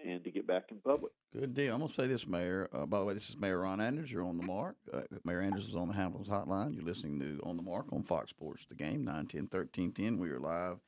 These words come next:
Speaker 2: in the Orthopedic Clinic studio, D Mark and Jeff and I, and we're, uh, talking the City of Auburn business. Saw the,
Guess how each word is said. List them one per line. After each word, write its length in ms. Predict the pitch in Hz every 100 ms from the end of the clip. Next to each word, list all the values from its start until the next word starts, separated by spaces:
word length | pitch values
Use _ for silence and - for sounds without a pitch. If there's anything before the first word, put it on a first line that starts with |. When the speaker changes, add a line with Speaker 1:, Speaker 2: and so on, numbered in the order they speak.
| _ - _ -
Speaker 2:
in 120 | 82
the 80 | 73
Orthopedic 420 | 85 - 90 73
Clinic 200 | 87 80
studio, 420 | - 98 95 107
D 120 | - -
Mark 240 | 76 73
and 100 | -
Jeff 220 | 90 -
and 80 | 76
I, 220 | 87 110
and 120 | 82
we're, 340 | 78 76 98 -
uh, 20 |
talking 300 | - 92 82
the 80 | 67
City 200 | - 90
of 100 | 73
Auburn 260 | 82 78 69
business. 420 | 87 90 107 - - - - -
Saw 320 | - 131 120
the, 440 | 104 87 - -